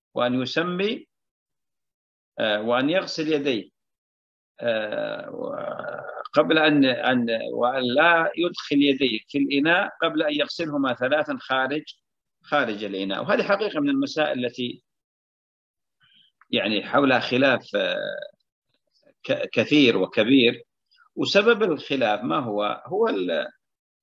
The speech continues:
ال-، الأمر الور-، الوارد في الحديث الشريف: "إذا، آه، استيقظ أحدكم من نومه"، فالحنابلة يذهبون إلى الوجوب كما ذكرت، والجمهور يذهبون إلى الاستحباب،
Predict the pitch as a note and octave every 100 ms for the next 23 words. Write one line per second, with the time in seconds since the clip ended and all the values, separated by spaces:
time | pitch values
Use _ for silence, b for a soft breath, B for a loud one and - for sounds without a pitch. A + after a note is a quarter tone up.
0 | - C#2 C2+ C2+ - D2 - G#3 C#3+ A#2
1 | A#2+ C#3+ B2+ - A#2 A2 B2 D3 B2+ G#2+
2 | - A#2 A2+ - - A#2 C3 B2+ A2+ -
3 | A#2+ B2 G2 G#2 G#2+ G#2 - - _ _
4 | _ _ _ A#1 A1 G#1+ G#1+ A1 - B2
5 | B2+ - A2 A2 G#2 A#2 A2 G#2 G2+ G#2
6 | G#2 A#2 G#2+ G2 G2 G2+ - _ _ _
7 | _ - B2 C3 C3 B2 B2 C3+ D3+ F#3+
8 | A3+ A3 F3 F#3 F#3+ D3+ C3+ B2 B2 B2+
9 | - - A2 G#2+ G#2+ - E3+ - C3 C3+
10 | E3 - _ _ _ A#2 C3+ D3 D3+ B2+
11 | A#2 B2 C3+ B2+ B2 B2 C3+ A#2+ A#2+ -
12 | - - F#2+ A2+ G2+